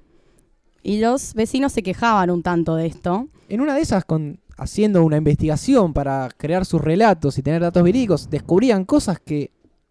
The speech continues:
Speaker 2: los que dejaban anonadados y no se animaban a retransmitirlo. Decían, "Ah,
Speaker 1: Tal
Speaker 2: pa-".
Speaker 1: vez no se animaban a contar lo que sucedía dentro del laberinto, ¿no? De Parque Chas. O tal vez estaban en algún punto condicionados.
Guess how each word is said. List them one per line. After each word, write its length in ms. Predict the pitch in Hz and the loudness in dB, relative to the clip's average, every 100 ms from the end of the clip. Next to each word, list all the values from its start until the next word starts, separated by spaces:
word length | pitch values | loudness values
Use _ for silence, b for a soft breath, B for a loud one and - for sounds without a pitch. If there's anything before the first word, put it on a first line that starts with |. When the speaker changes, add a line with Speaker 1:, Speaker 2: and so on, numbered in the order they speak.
| _ _ | _ _
Speaker 2:
los 120 | 151 | -10
que 100 | - | -8
dejaban 220 | 156 220 | -4 0
anonadados 460 | 190 180 185 262 214 | 0 2 2 2 0
y 80 | 175 | 2
no 80 | 214 | 2
se 80 | 208 | 2
animaban 400 | 180 180 220 190 | 0 2 4 4
a 260 | 156 139 | 0 -2
retransmitirlo. 680 | 135 147 143 165 202 262 147 | -4 -4 -2 -2 4 4 4
Decían, 260 | 139 185 175 - | 0 -2 -6 -4
"Ah, 120 | 170 | 0
Speaker 1:
Tal 100 | 170 | 4
Speaker 2:
pa-". 80 | 180 | 4
Speaker 1:
vez 180 | 226 | 4
no 160 | 208 220 | 0 -2
se 140 | 226 | -2
animaban 640 | 202 185 196 226 233 233 - _ | -2 0 2 2 2 -2 -6 _
a 100 | - | -8
contar 460 | 160 160 165 214 220 | -2 -2 0 -2 -2
lo 160 | 160 160 | -4 -2
que 80 | 156 | -2
sucedía 460 | 160 160 165 190 | -2 -2 0 0
dentro 240 | 180 185 175 | 0 -2 -2
del 240 | 156 151 | -2 -4
laberinto, 580 | 147 147 170 165 151 147 | -6 -6 -4 -4 -2 -2
¿no? 220 | 170 240 | -2 -4
De 100 | 208 | -6
Parque 240 | 156 151 151 | -8 -10 -10
Chas. 340 | 170 220 - _ | -10 -10 -14 _
O 160 | 226 247 | 0 0
tal 160 | 170 | -2
vez 100 | 175 | -2
estaban 340 | 185 175 175 160 | -4 -6 -6 -6
en 100 | 156 | -6
algún 280 | 160 175 | -6 -8
punto 400 | 165 185 185 180 | -2 -2 2 0
condicionados. 960 | - 160 156 147 151 208 170 151 143 - | 0 -2 -2 -4 -4 -2 -2 -4 -8 -14